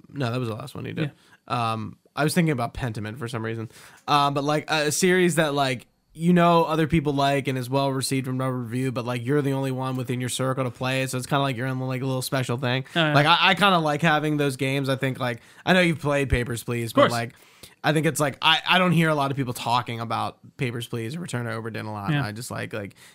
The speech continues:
Speaker 1: you know, getting that, like, "Fuck yeah," like, I
Speaker 2: Yeah.
Speaker 1: wanna talk about Return to Obra Dinn or, or, like, even Pentiment.
Speaker 2: Sure.
Speaker 1: Um, something like that. And, yeah, I, I, there is such a space for double A's still, so it's great to see, like,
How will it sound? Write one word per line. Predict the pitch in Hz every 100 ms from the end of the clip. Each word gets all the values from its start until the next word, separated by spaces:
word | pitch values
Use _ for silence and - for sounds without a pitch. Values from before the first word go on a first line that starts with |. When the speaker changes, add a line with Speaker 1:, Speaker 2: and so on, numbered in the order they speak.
| -
Speaker 1:
you | 113
know, | 113
getting | 113 120 117
that, | 113 80
like, | 69 -
"Fuck | - - - 139
yeah," | 127 110
like, | 101
I | 165
Speaker 2:
Yeah. |
Speaker 1:
wanna | 151 143
talk | 139 120
about | 120 113
Return | 120 123
to | 120
Obra | 113 113
Dinn | 113 113 110
or, | 107 104 92 117
or, |
like, | 120 131
even | 175
Pentiment. | 120 123 120 110 123 - -
Speaker 2:
Sure. | - 190 -
Speaker 1:
Um, | 104 104 104 101
something | 117 123 120
like | 101 98
that. | 101 92 73
And, | 123 156
yeah, | 135 104
I, | 104 165
I, | 185 175 185
there | 170 151 202 247
is | 247
such | - 190 170
a | 175
space | - 147 151
for | 147
double | 139 131 127
A's | 117 123 123
still, | - 131 127 - - -
so | - 139 127 123
it's | 135 -
great | 135 127
to |
see, | 120 135 120
like, | 117 110